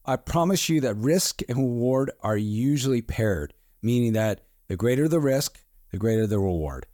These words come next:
I mean, it's not always the case. Sometimes we talk about situations where you try to minimize that risk as much as possible, but still have the upside.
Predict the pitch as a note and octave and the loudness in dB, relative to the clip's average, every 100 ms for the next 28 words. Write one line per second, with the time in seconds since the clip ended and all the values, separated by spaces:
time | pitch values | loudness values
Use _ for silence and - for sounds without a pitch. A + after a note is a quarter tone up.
0 | _ A#2 B2+ A#2 F3 E3 E3 F3 - G#2 | _ -2 0 2 2 4 4 2 0 -2
1 | A2 G#2 C3 A#2+ C3 A2+ A2+ A#2+ G#2+ A#2 | -2 -2 -2 -2 -2 -2 -2 0 0 -2
2 | G#2 A#2 - G2 G2 A2+ G#2 B2 B2 A2 | -2 -2 0 -2 0 -2 0 0 2 0
3 | G2 G#2+ F#2 A2 - F#2 A2 - G2+ G#2+ | 0 -2 -2 -4 -4 -4 -2 -2 -4 -2
4 | G#2+ A#2+ A2+ G2+ - - C3+ A#2 A2+ G2 | -2 0 -2 -2 -6 -2 0 0 0 0
5 | G2 G2+ - F#2+ F2+ F2 | 2 0 0 -2 -2 -2